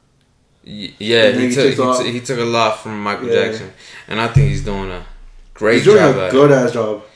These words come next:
Speaker 1: As much as people say they're, they're, you know, Michael Jackson's, like, unreachable. It's like the whole LeBron and Jordan debate. They say LeBron will never touch Jordan.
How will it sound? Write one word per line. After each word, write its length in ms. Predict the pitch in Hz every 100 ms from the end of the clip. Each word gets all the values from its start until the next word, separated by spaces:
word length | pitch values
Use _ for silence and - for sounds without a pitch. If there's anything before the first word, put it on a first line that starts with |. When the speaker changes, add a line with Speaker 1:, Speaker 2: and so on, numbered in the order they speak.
| _ _ _ _ _ _ _
Speaker 1:
As 220 | 113 113
much 260 | 127 135 139
as 60 | -
people 220 | 143 117
say 220 | - 110
they're, 260 | 101 113 110
they're, 120 | 107
you 140 | 104 107
know, 240 | 101 101 - _ _ -
Michael 240 | 107 107
Jackson's, 720 | 104 107 98 - 104 101 95
like, 260 | 98 95 - - - _ _ _ -
unreachable. 840 | 117 101 98 98 98 98 98 95 - _ _ - - _ _ _ _ - -
It's 160 | 185
like 180 | 220 208
the 100 | 180
whole 340 | 180 202 185 165
LeBron 440 | 143 135 147 156
and 100 | 131
Jordan 260 | 120 117 104
debate. 320 | 92 87 90 - - _ _ _ _ _ _ _ _ _ _ _ _ - - -
They 140 | -
say 160 | 127 139
LeBron 400 | 117 107 123 117
will 60 |
never 220 | 113 107 104
touch 280 | 120 107
Jordan. 360 | 101 104 101 104